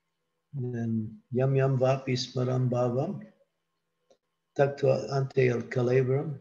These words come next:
tam tam ivaiti kaunteya, sada tada bhava bhavitaha. And one will return to me. If you remember your children at the time of death, then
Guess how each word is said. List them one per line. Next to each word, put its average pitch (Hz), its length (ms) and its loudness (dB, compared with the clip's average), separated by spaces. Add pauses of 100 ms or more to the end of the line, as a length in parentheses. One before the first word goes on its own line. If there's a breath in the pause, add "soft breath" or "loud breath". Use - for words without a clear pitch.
tam 127 220 -2
tam 127 240 2
ivaiti 127 600 0
kaunteya, 131 800 -2
sada 120 480 -6
tada 117 400 -4
bhava 113 400 -4
bhavitaha. 113 840 -4 (1500 loud breath)
And 131 140 -2
one 131 180 2
will 127 220 4
return 127 540 2
to 139 120 -4
me. 160 280 -4 (1600)
If 127 220 -4
you 131 80 4
remember 131 500 4
your 127 180 4
children 156 520 0
at 123 120 0
the 120 100 -4
time 123 340 2
of 107 100 -4
death, 147 400 -2 (240)
then 127 800 -6